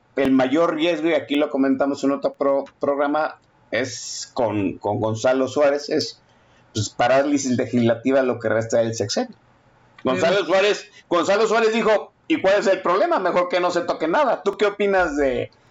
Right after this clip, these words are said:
Speaker 2: Pues
Speaker 1: que,
Speaker 2: sí.
Speaker 1: de que el régimen te diga, "Parálisis legislativa, ni nada para adelante ni nada para atrás"? ¿Tampoco hay que temerle a eso?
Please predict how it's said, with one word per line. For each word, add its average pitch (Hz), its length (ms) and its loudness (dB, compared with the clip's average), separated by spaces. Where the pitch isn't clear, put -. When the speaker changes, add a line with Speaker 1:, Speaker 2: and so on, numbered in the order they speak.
Speaker 2:
Pues 143 220 -4
Speaker 1:
que, 147 100 0
Speaker 2:
sí. 151 60 -2
Speaker 1:
de 147 240 -2
que 170 80 0
el 160 60 0
régimen 202 480 0
te 175 100 0
diga, 180 400 0
"Parálisis 196 440 0
legislativa, 160 720 -2
ni 120 600 0
nada 214 320 2
para 180 140 2
adelante 190 360 0
ni 175 100 0
nada 175 260 4
para 139 160 2
atrás"? 113 380 -6
¿Tampoco 170 340 0
hay 185 80 -2
que 180 100 0
temerle 165 400 0
a 156 60 2
eso? 285 220 -6